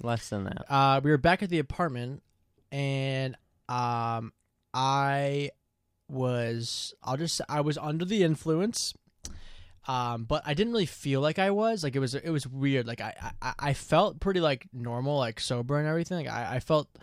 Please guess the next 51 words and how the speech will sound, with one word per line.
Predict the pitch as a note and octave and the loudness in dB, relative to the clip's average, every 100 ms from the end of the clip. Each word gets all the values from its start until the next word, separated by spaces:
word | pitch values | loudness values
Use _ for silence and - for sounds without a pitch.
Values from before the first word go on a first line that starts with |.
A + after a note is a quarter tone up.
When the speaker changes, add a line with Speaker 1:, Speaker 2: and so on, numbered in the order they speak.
| - - _ _ | -20 -20 _ _
Speaker 2:
that, | C#3 | 0
that | C#3 D3 | 4 4
was | D3+ | 4
what's | D#3 | 2
kinda, | D#3+ C#3 B2 C#3 | 2 2 0 -4
was | A#2+ | 0
kinda | C#3 A#2 | 0 2
weird | A#2 | 0
about | C3+ D#3+ F#3 | 2 4 4
it. | G3+ - | 0 -2
Speaker 1:
Mm-hmm. | A2 G#2 G#2 - - _ _ | -2 -2 -4 -10 -20 _ _
Speaker 2:
And | D#3+ D#3 D#3+ D#3+ - | 2 4 4 4 4
I | D3+ | 4
was | G3+ G3+ | 4 4
just, | G3+ F#3+ | 0 2
like, | D#3 - _ _ - | 0 -2 _ _ 0
I | D#3 | 4
was | D#3+ C3+ - _ _ - | 4 2 -8 _ _ -6
in | D3+ | 0
my | F3 F#3 | 2 2
bathroom, | C#3+ B2+ C#3+ F3 - B2+ A#2 A#2 A#2+ - _ _ _ _ _ _ C3+ | 2 2 2 0 -2 -2 -2 -4 -8 -14 _ _ _ _ _ _ -2
just, | B2+ C3 A#2+ - - _ _ _ _ _ - | 4 4 2 -4 -10 _ _ _ _ _ -6
I | |
think | C3+ F#3 | 0 2
I | |
had | D#3+ C3 | 2 2
br-, | D3 - | -2 0
I | C3+ | 0
had | C3 | 0
just | D#3 - | 0 0
finished | F3+ D3+ - | 0 0 0
brushing | C3 - C3 | -2 0 -2
my | A#2 | -4
teeth, | G#2+ B2+ A2+ A2+ _ _ _ _ _ _ _ _ - - _ | -4 -4 -4 -8 _ _ _ _ _ _ _ _ -20 -20 _
and | C3 C3 B2+ A#2+ - - - _ _ - | -4 -2 -2 -4 -8 -20 -20 _ _ -2
I | C3 | 2
was, | B2+ B2 | 4 2
like, | B2+ | 0
kinda | - D#3+ | 2 2
just, | D3+ C#3+ | 2 0
like, | A#2 | -2
staring | - C3 C3 | -2 0 2
at | C3+ | 0
myself | B2+ B2 C3 A#2+ | 0 0 0 0
in | B2 | -2
the | A#2 | -4
mirror, | A2 A2 A#2 B2 | -6 -4 0 0
like, | A#2 B2+ | -2 -6
in, | B2 | -6
in | B2+ | -4
silence. | A#2 - G2+ A#2 C3 D3+ - - | -4 -4 -4 -2 -2 0 -2 -4